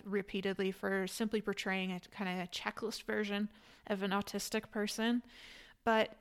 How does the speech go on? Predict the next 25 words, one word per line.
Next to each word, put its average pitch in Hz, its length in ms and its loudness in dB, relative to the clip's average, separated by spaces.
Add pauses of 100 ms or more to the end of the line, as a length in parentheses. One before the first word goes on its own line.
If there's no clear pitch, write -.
I - 160 0
still 285 540 2
found 226 440 2
the 240 60 4
portrayal 208 680 2
to 202 180 -2
be 185 360 0
pretty 185 580 0
true - 320 -2
to 185 100 0
life 190 460 2
in 185 100 -2
a 208 80 0
lot 202 200 0
of 220 80 0
ways. 240 420 -2 (560)
Uh, 175 320 0
having, 202 720 0
uh, - 40 -4
an 180 480 -4
autistic 190 640 -2 (300)
nephew, 254 600 0 (560)
I 202 600 4 (100)
do 202 240 0
find 190 640 0